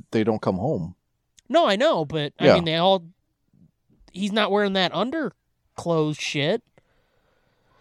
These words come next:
Speaker 1: He's not? This is funny.
Speaker 2: Mm-mm. Yeah, see,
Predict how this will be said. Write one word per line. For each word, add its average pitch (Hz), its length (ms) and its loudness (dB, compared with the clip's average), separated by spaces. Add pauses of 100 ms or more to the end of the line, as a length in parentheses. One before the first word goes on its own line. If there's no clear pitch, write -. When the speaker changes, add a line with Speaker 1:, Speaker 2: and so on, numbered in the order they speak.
Speaker 1:
He's 107 140 -6
not? 92 260 4 (260)
This 92 100 -2
is - 160 -4
funny. 80 320 0 (640)
Speaker 2:
Mm-mm. 180 260 -10 (2000)
Yeah, 262 340 0
see, 285 520 -2